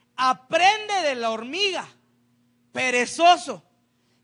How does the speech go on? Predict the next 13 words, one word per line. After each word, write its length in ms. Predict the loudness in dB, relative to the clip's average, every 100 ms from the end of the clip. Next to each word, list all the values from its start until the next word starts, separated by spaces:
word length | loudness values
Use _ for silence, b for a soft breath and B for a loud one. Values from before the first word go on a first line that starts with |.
| -10
que 160 | -10
no 360 | -8 -2 -2 -2
teniendo 720 | -6 -10 -8 -8 -6 -8 -6
capitán, 920 | -6 -6 -8 -14 -4 -2 -2 -6 -20 _ _ _ _ _ _ -10
prepara 800 | 0 0 0 -2 2 2 2
su 260 | -4 -8 -12
comida 500 | -10 -10 -8 -8 -8
en 120 | -8
el 140 | -12 -12
invierno, 840 | -14 -14 -6 -2 -2 -6 -20 -14
en 180 | -14 -12
el 100 | -10
verano, 500 | -4 -4 -4 -8